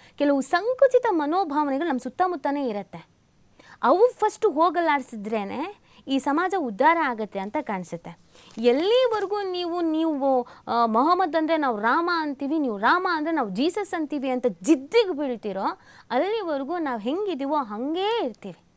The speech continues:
ಅದಕ್ಕಿಂತ ಹೆಚ್ಚಿನದಾಗಿ ಅಭಿವೃದ್ಧಿನೂ ಆಗಲ್ಲ, ಉದ್ಧಾರನೂ ಆಗಲ್ಲ. So ಇದೇನೋ ಈಗ ನಮ್ ದಾವಣಗೆರೆಗೂ ಬಂದಿದೆಯಂತೆ, ಮಾಡಕ್ ಕೆಲ್ಸ ಇಲ್ಲ. ರಸ್ತೆಯಲ್ಲಿ ಗುಂಡಿಯಾಗಿದೆ, ಇನ್ನೊಂದ್ ಕಡೆಯಲ್ಲಿ ಆರ್ಥಿಕವಾಗಿ ನಷ್ಟ ಅನುಭವಿಸ್ತಾ ಇದೀವಿ.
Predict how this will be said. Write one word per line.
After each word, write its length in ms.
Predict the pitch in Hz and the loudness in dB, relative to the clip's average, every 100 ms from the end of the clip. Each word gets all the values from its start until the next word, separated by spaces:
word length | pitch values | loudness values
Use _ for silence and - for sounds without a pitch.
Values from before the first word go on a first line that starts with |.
| _ _ _ _ _ - | _ _ _ _ _ -4
ಅದಕ್ಕಿಂತ 460 | 233 240 247 220 233 220 - - - 254 | -2 -2 -4 -2 -2 -2 -4 -16 -4 0
ಹೆಚ್ಚಿನದಾಗಿ 600 | 262 330 302 277 247 240 | 0 0 0 0 2 0
ಅಭಿವೃದ್ಧಿನೂ 580 | 196 294 392 392 403 | 2 2 2 0 -2
ಆಗಲ್ಲ, 400 | 349 285 254 254 381 - _ 269 | -2 -2 0 0 -2 -6 _ -4
ಉದ್ಧಾರನೂ 560 | 254 262 208 202 311 | 2 4 2 -2 -4
ಆಗಲ್ಲ. 360 | 262 175 160 151 - _ _ - | -4 -6 -12 -16 -20 _ _ -2
So 100 | 359 | 0
ಇದೇನೋ 280 | 320 349 403 | 2 2 2
ಈಗ 180 | 359 285 | 0 0
ನಮ್ 200 | 277 240 | 2 4
ದಾವಣಗೆರೆಗೂ 540 | 262 339 330 311 277 | 4 4 -2 -2 -2
ಬಂದಿದೆಯಂತೆ, 640 | 240 262 269 233 190 185 | -2 -2 -2 -4 -6 -8
ಮಾಡಕ್ 360 | 190 262 302 - | -6 -4 -4 -4
ಕೆಲ್ಸ 280 | 214 233 302 208 | -6 -4 -4 -4
ಇಲ್ಲ. 120 | 165 _ _ _ _ | -8 _ _ _ _
ರಸ್ತೆಯಲ್ಲಿ 420 | 226 269 294 302 220 | -4 -2 0 0 0
ಗುಂಡಿಯಾಗಿದೆ, 800 | 277 320 269 185 180 165 180 _ _ _ _ 277 | 0 0 0 -2 -6 -10 -14 _ _ _ _ -2
ಇನ್ನೊಂದ್ 280 | 311 302 | -2 0
ಕಡೆಯಲ್ಲಿ 460 | 262 240 233 220 247 | 0 0 0 0 -2
ಆರ್ಥಿಕವಾಗಿ 800 | 302 233 294 311 269 226 214 311 | 0 0 0 -2 -4 -2 -2 -2
ನಷ್ಟ 280 | 233 208 339 | -4 -2 -2
ಅನುಭವಿಸ್ತಾ 440 | 277 220 190 - | -2 -2 -6 -4
ಇದೀವಿ. 320 | 247 175 180 | -6 -6 -12